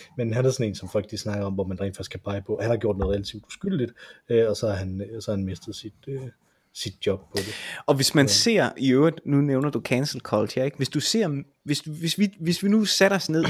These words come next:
Speaker 2: <clears throat> en eftermiddag og lavede en liste over alle de ting, som dette nye U S A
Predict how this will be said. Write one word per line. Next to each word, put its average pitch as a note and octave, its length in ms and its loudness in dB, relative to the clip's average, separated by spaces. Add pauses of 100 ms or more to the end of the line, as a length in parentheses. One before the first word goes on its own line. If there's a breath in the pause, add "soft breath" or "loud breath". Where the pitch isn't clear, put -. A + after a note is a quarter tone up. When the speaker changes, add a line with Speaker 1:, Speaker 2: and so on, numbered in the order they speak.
(160)
Speaker 2:
<clears throat> G2 160 -6
en C3+ 120 4
eftermiddag A#2 640 2
og C#3 100 4
lavede C#3 240 6
en F3 60 2
liste D3 500 0 (160)
over C3 460 4 (140)
alle C#3 260 4 (140)
de D3 60 -6
ting, - 380 -2 (160)
som A#2+ 480 2 (600 loud breath)
dette D3+ 220 8
nye D#3 360 4
U D#3 120 0
S - 120 -2
A B2 140 2